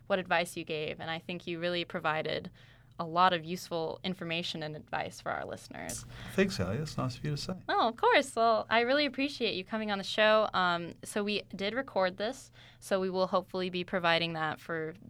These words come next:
Speaker 1: people that were probably busy during this time. Um, is there any other, you know, final words or advice you'd like to give to our listeners?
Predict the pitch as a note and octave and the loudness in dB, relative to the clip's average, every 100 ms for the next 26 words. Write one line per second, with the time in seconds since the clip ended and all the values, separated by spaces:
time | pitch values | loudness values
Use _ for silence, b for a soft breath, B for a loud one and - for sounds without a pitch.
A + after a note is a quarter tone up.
0 | - - F#3 E3+ E3 F3 F3 - F3 E3+ | -16 -8 -4 -2 -2 -2 -8 -4 -2 -2
1 | D#3+ E3 E3 E3 E3 E3 E3 - E3+ D#3+ | -6 -8 -6 -6 -6 -8 -10 -4 -2 0
2 | E3+ G3 B B B - F3+ E3 D#3+ - | -4 -8 B B B -10 -4 -2 -2 -6
3 | - - G3 F#3+ G3 F#3 F#3 F#3 F#3+ G3 | -6 2 2 4 0 0 0 -2 -4 -6
4 | F#3 F3 F#3+ F#3 F3 E3+ E3 E3+ E3+ F3 | -6 -2 0 0 0 -2 -2 -2 -4 -6
5 | E3 D#3+ D#3+ - E3+ E3 - F3+ E3+ - | -4 -6 -8 -8 -4 -4 -6 -8 -8 -6
6 | E3+ D#3+ E3 - F3+ F#3 F#3+ | -6 -4 -6 -8 -8 -8 -10